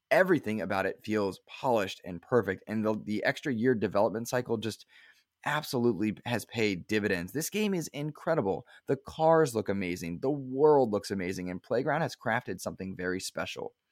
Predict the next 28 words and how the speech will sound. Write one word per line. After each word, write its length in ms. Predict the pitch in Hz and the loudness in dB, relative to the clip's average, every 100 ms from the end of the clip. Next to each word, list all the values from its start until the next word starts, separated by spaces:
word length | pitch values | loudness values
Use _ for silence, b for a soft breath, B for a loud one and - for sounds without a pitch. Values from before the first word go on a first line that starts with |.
| b b b b | b b b b
You're 160 | 131 123 | 2 2
dropped 580 | 104 110 127 180 - | 0 2 4 2 0
in, 300 | 123 113 113 - | 0 2 -2 -2
no 280 | 110 117 151 | 0 2 4
longer 400 | 160 151 143 117 | 4 4 2 0
working 380 | 101 101 104 98 | -2 -2 -6 -8
to 100 | 101 | -10
chase 440 | - 101 98 - - - | -2 0 -2 -8 -16 4
followers, 580 | 160 147 143 135 135 120 | 8 8 8 6 2 2
no 160 | 113 113 | 2 2
work, 280 | 113 113 107 | 4 2 0
no 160 | 117 | 0
longer 280 | 127 120 110 | 2 2 2
working 320 | 101 104 98 | 0 -2 -6
to 100 | 95 | -8
build, 360 | 92 104 101 95 b b b 98 | -2 0 2 0 b b b -4
uh, 80 | |
your 280 | 98 113 117 | 0 2 2
own 260 | 107 110 107 | 2 0 -2
clout 340 | - 101 101 | -2 0 0
as 140 | 95 92 | -2 -6
a 40 | |
driver 460 | 82 101 104 101 98 | -2 0 2 2 -2
in 120 | 90 | -4
the 80 | 92 | -6
Horizon 500 | 92 92 107 113 110 | -2 0 0 -2 -4
Festival. 500 | 101 113 104 107 110 120 | -4 -4 -4 -2 -2 -4
Instead, 840 | 135 143 135 - - 98 143 | -4 -4 -6 -8 -2 0 0